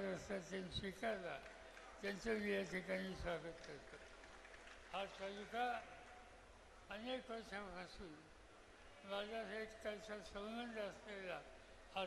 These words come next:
तालुका आहे. तुमच्यापैकी अनेकांना माहीत असेल,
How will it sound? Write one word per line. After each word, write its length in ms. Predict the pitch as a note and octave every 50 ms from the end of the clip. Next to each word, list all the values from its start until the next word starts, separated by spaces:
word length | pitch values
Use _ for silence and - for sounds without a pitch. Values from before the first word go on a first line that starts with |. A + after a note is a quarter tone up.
| - -
तालुका 400 | D#3+ E3+ F3+ F3+ F3+ - - F3+
आहे. 100 | D#3+ D3+ - - - - - - - - - - - - - - - - - - -
तुमच्यापैकी 760 | G#3 G#3 F#3 F3 A3 A3+ A3 G3+ G3 G#3 G#3+ G#3 G#3+ A3+ A#3
अनेकांना 680 | A#3 G#3+ G#3 A3+ B3 B3+ B3 - B3 A#3+ A3+ A#3 A#3 A3+ G#3+
माहीत 340 | G#3 G#3 C4 C4+ A#3+ - -
असेल, 340 | G#3 F3 - - E3 D3+